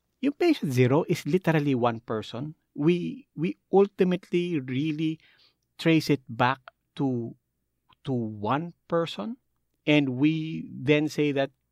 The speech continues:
it started with you. Ikaw talaga, ikaw talaga si patient zero. Sa'yo talaga nangyari.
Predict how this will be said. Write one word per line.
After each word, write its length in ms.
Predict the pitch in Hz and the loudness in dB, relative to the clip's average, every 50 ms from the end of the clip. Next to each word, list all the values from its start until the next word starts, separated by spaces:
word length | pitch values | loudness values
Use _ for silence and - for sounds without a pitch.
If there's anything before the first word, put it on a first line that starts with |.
| _ _ _ _ | _ _ _ _
it 120 | - 131 - | -10 -8 -2
started 380 | - - 202 196 190 185 165 | 2 2 2 4 2 0 0
with 140 | 147 147 131 | 0 0 0
you. 220 | 135 147 156 143 | 2 2 0 0
Ikaw 300 | - 143 - 180 180 180 | 0 -2 -2 -2 -2 0
talaga, 440 | - 160 156 156 147 135 143 131 - | 0 2 2 2 2 2 2 0 0
ikaw 220 | 127 - 170 180 185 | 2 2 2 2 4
talaga 560 | - 165 156 151 131 147 170 170 165 147 143 | 2 2 2 2 2 2 2 2 2 0 -2
si 160 | - - 165 | -6 -8 -4
patient 480 | - - 151 147 131 - 147 143 131 120 | -2 0 0 0 0 -2 -4 -4 -4 -4
zero. 360 | 135 131 135 143 139 120 - - - - - _ _ _ _ _ _ _ | -2 -2 0 0 0 -2 -2 -6 -14 -20 -20 _ _ _ _ _ _ _
Sa'yo 280 | - - - 139 151 175 | -2 4 6 6 6 8
talaga 380 | 180 - 156 147 143 131 139 131 | 6 6 6 6 6 6 4 2
nangyari. 540 | 131 123 120 117 110 104 98 95 104 90 | 2 0 0 0 0 0 -2 -2 -4 -6